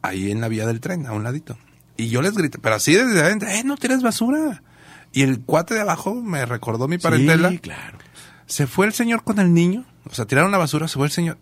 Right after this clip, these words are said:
Speaker 1: y al ratito regresó el niño
Speaker 2: Y la quitó.
Speaker 1: y se la llevó. Mira,
Speaker 2: Es
Speaker 1: hasta,
Speaker 2: que,
Speaker 1: hasta me emociono.
Speaker 2: es que el niño ha de, ha de haber tenido conflicto, el señor con su hijo.
Speaker 1: Sí, y, y me emocionó, dije,
Speaker 2: Qué bueno, sí.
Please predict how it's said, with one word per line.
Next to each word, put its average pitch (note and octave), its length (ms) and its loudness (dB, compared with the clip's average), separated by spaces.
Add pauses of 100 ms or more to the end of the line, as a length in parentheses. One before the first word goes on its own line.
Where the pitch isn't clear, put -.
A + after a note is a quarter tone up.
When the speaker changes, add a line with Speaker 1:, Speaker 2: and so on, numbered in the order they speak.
Speaker 1:
y C#3 80 2
al C#3+ 80 2
ratito D3+ 320 -4
regresó D#3+ 380 -4
el E3+ 120 -2
niño D#3+ 320 0 (500)
Speaker 2:
Y F#2 100 -18
la F#2+ 120 -12
quitó. - 300 -20 (360)
Speaker 1:
y A#2+ 100 -2
se A#2 140 -6
la G#2 120 -10
llevó. - 320 -18 (400)
Mira, B2+ 180 2
Speaker 2:
Es A2+ 60 0
Speaker 1:
hasta, - 140 -8
Speaker 2:
que, B2 120 -2
Speaker 1:
hasta A2+ 220 -4
me A2 80 -4
emociono. G#2+ 400 -2
Speaker 2:
es A#2 100 -2
que C3 60 0
el A#2+ 160 -2
niño C3 400 -2
ha B2 100 -2
de, C3+ 300 2
ha B2 100 0
de C#3+ 80 4
haber D3 160 4
tenido D3 320 0
conflicto, B2+ 640 -2 (600)
el A#2+ 180 0
señor A#2+ 300 -2
con D3 160 -4
su A#2+ 100 -2
hijo. - 200 -10 (360)
Speaker 1:
Sí, B2 340 0
y, B2 180 -2
y A#2+ 60 -2
me A#2+ 140 4
emocionó, A2 720 -4
dije, A#2 320 -14 (480)
Speaker 2:
Qué B2 180 2
bueno, F#2+ 420 -4 (320)
sí. - 240 -14